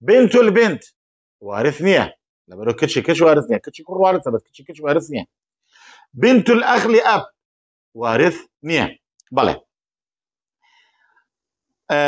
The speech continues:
دەڵێ رتب الفروض المقدرة كما رتبها العلماء من الأعلى إلى الأدنى بحسب الإرث بكتابة كسر رقمي. ئەجا لە بانەوە بە خوار، هەر وەکو علەما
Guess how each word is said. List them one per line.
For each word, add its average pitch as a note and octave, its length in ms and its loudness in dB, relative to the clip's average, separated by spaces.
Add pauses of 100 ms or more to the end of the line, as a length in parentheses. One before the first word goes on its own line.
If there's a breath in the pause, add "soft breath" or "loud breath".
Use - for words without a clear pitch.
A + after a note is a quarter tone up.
(1500)
دەڵێ G3 200 2 (120)
رتب G3+ 280 0
الفروض E3 460 2 (120)
المقدرة F3 680 0
كما F#3 320 2
رتبها E3 380 0
العلماء D3 640 2
من F#3 140 -8
الأعلى D#3+ 560 2
إلى G3 120 4
الأدنى D3 400 0 (120)
بحسب D3 520 -2
الإرث D3 340 0
بكتابة C#3+ 540 -2
كسر G3 460 -2
رقمي. F#2 320 -10 (340)
ئەجا E3 220 0
لە D#3 160 4
بانەوە C#3+ 280 2
بە C3+ 60 0
خوار، D#3+ 280 0
هەر F#3 120 2
وەکو C3+ 260 -2
علەما A2+ 260 -2